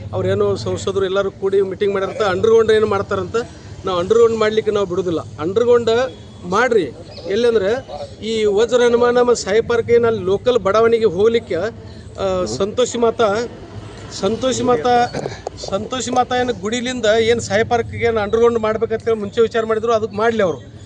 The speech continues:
ಅದು ಅಂಡರ್‌ಗ್ರೌಂಡ್ ಅದು ಇರಲಿ, ಅದು ಅಲ್ಲಿ ಲೋಕಲ್ದವ್ರು ಹೋಗ್ಲಿಕ್ಕೆ. ಇಲ್ಲಿ ಹುಬ್ಳಿದಿಂದ ಬಾಲ್ಕೋಟ್ಲಿಂದ ಮತ್ತು ರೇ-, ರೇ-, ರೈಲ್ವೆ ರಿಂಗ್ ಏನು,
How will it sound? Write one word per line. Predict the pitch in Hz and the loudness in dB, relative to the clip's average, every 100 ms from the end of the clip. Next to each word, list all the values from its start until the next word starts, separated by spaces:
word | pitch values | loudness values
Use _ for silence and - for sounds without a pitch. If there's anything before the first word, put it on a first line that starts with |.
| - - | -16 -8
ಅದು | 175 | -4
ಅಂಡರ್‌ಗ್ರೌಂಡ್ | 180 208 226 226 226 214 208 196 202 | -2 2 4 4 4 4 4 4 2
ಅದು | 185 196 | -4 0
ಇರಲಿ, | 214 208 | 0 0
ಅದು | 170 165 165 | -2 -2 -4
ಅಲ್ಲಿ | 185 190 | -4 -4
ಲೋಕಲ್ದವ್ರು | 180 185 214 196 170 | -4 -2 0 0 0
ಹೋಗ್ಲಿಕ್ಕೆ. | 170 170 151 - - - - - | -2 -4 -6 -10 -16 -18 -16 -6
ಇಲ್ಲಿ | 214 | -4
ಹುಬ್ಳಿದಿಂದ | 175 180 262 262 247 247 254 | -4 -4 -4 -2 0 2 2
ಬಾಲ್ಕೋಟ್ಲಿಂದ | 196 202 240 247 233 233 233 | 2 0 0 -2 -2 -2 -2
ಮತ್ತು | 240 240 240 240 240 233 | -2 0 -2 0 0 0
ರೇ-, | 196 208 | -4 -4
ರೇ-, | 202 190 | -4 -4
ರೈಲ್ವೆ | 202 233 240 220 | 0 2 2 2
ರಿಂಗ್ | 208 220 240 175 | -2 0 0 0
ಏನು, | 196 220 214 196 190 175 | -4 -2 -2 -2 -4 -8